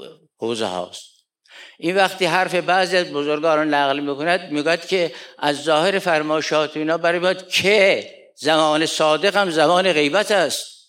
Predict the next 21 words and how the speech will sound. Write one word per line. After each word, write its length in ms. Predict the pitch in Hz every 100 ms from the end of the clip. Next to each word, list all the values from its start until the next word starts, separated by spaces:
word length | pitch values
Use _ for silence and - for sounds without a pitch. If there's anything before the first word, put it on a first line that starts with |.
| _ _ _ - - _
امام 520 | 165 160 196 214 208
حاضر 460 | 165 180 175 180 165
است 240 | 160 165
نه 80 | 196
امامت. 840 | 214 202 185 170 151 135 117 - - _ _ _ _ _ _ _ _ _ _ _ _ _ _ _ _ _ _ _ _
خب 280 | - - 190 -
این 280 | - 220
فهم. 600 | 196 - 208 208 185 - - _ _ _ _ - _ - _ _
ما 240 | 143 175 214
البته 440 | 220 208 202 202
اونی 260 | 202 214 202
که 160 | 196
الان 240 | 180 175 170
زمان 440 | 170 165 165 165
غیبت 460 | 151 160 160 151 160
یاد 180 | 156 151
داریم، 220 | 170 185
ما 120 | 190
نمیم 200 | 180 175
که 260 | - 156 180
الامام، 800 | 202 - 202 196 180 175 180